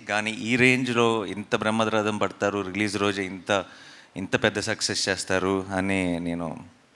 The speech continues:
నేను ఊహించను ఊహించలేదు. And అలాంటి ఒక రెస్పాన్స్, ఆ థియేటర్ వీడియోస్ కానీ, ఆ క్లిప్స్ కానీ చూస్తుంటే దాన్ని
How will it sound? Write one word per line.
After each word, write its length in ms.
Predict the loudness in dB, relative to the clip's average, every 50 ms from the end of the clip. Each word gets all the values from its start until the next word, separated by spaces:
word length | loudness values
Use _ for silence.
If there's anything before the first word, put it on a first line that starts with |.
| _ -20 -20 -20 -20 _ _ _ -6
నేను 180 | -4 -2 -2
ఊహించను 480 | 0 0 0 0 0 0 0 0 0 0
ఊహించలేదు. 540 | 0 -2 -2 -4 -4 -4 -4 -4 -2 -2 -2
And 160 | -2 0 0
అలాంటి 340 | 0 2 2 2 2 0 -2
ఒక 100 | -2 -2
రెస్పాన్స్, 500 | -2 -4 -4 -4 -2 -2 -2 -2 -2 -4
ఆ 60 | -4
థియేటర్ 440 | -4 -4 0 0 0 0 0 -2 -2
వీడియోస్ 360 | -2 -2 -2 -2 -2 -4 -4
కానీ, 200 | -6 -6 -6 -6
ఆ 80 | -6
క్లిప్స్ 380 | -8 -8 -8 -8 -8 -6 -6 -6
కానీ 200 | -4 -4 -4 -4 -6 -8
చూస్తుంటే 360 | -10 -10 -12 -12 -8 -8 -6
దాన్ని 280 | -4 -4 -6 -6 -8